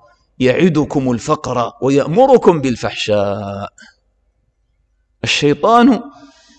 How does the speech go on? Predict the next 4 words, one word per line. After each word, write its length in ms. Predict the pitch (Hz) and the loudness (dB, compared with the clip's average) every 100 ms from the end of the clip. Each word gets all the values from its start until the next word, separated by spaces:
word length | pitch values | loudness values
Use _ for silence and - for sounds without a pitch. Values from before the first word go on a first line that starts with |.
| _ | _
يعدكم 600 | 151 156 196 180 175 160 | 4 4 4 4 2 0
الفقر، 520 | 143 151 147 - - _ _ _ _ _ | -2 -2 -4 -8 -18 _ _ _ _ _
يخوفكم 920 | 123 139 139 196 196 - 185 247 - _ _ _ _ _ _ _ _ | 0 4 4 4 2 2 0 -2 -10 _ _ _ _ _ _ _ _
بالفقر 720 | 147 156 214 220 - - - | 0 2 0 -2 -8 -16 -20